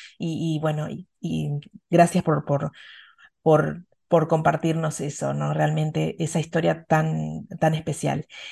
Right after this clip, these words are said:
Eh, Cintia, eh, los empresarios preguntan en los pasillos, en los eventos, eh, preguntan siempre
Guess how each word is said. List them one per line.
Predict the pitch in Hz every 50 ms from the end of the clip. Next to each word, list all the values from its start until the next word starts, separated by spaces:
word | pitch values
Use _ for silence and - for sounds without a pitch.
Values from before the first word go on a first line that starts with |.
| - - -
Eh, | - 180 170
Cintia, | 165 - - 185 180 180 185 185 - 185 180 180 185 -
eh, | 170 170 165 160 160 156 156 156 156 151 151 156 - - _
los | - 175 165 156 -
empresarios | 175 165 156 165 160 - 185 180 190 185 -
preguntan | - 165 160 160 165 170 165 165 160
en | 160 156
los | 147 - -
pasillos, | - 147 143 - - 170 160 156 - - 156 151 156 151 -
en | 165 151 151
los | 143 143 - -
eventos, | 156 147 147 165 160 165 160 160 160 165 160 160 165 160 156 156 156 - - - - - - - - - - - -
eh, | 175 170 165 160 151 151 151 151 - 151
preguntan | - 170 170 160 170 180 180 180 - 175 165 165
siempre | 160 160 175 170 170 170 170 185 175 170 165 165